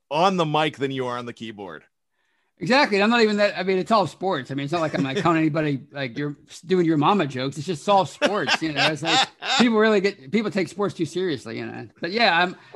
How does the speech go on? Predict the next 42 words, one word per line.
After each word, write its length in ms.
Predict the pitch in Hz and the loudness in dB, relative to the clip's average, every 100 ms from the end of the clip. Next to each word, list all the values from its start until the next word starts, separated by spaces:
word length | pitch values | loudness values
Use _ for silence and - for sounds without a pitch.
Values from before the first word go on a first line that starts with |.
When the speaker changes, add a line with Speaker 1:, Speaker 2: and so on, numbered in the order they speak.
| - | -4
Speaker 2:
I'm 260 | 185 190 202 | -2 2 4
a 40 | |
lot 180 | 208 196 | 6 4
nicer 340 | 175 175 170 | 2 0 0
on 120 | 165 | 0
the 80 | 160 | 2
mic. 260 | 143 139 139 | 0 -2 -4
May-, 80 | 185 | -2
maybe 320 | 196 214 208 | 0 2 4
I'll 100 | 185 | 4
work 220 | 180 175 | 2 0
on 140 | 165 | 0
that 200 | 156 160 | 0 -2
and 140 | 143 127 | -4 -4
perfect 340 | 170 151 165 | -4 -4 -4
my 360 | 151 151 143 127 _ - | -2 -2 -4 -6 _ -10
snarky 360 | 180 175 151 | -2 -2 -2
persona 580 | 156 143 170 165 135 127 | -6 -2 0 0 -2 -4
on 140 | 143 143 | -2 0
the 60 | |
mic 240 | 147 143 - | 0 -2 -4
too. 120 | 156 | -2
We'll 160 | 180 | -2
see. 240 | - 170 107 | -2 -4 -6
We'll 120 | 151 | -10
see. 140 | - 143 | -6 -6
I'm, 100 | 147 | -6
it's 120 | - | -6
still 180 | 214 165 | -2 0
early. 280 | 143 107 - _ _ - | -2 -6 -16 _ _ -10
Speaker 1:
You 180 | 185 180 | -2 2
know 140 | 170 | 2
what? 240 | 156 160 _ _ _ _ - | 2 -2 _ _ _ _ -10
I 200 | 131 165 | -2 -2
think 240 | 160 156 | -2 -6
your 120 | 135 131 | -4 -4
articles 440 | 135 131 127 117 | -4 -6 -8 -10
are 160 | 123 113 113 | -10 -12 -12
the 160 | 135 127 | -6 -4
absolute 480 | 117 - 113 101 98 | -6 -8 -12 -12 -12
best. 400 | 98 85 - - - | -12 -12 -18 -20 -14
And 300 | 110 107 | -12 -12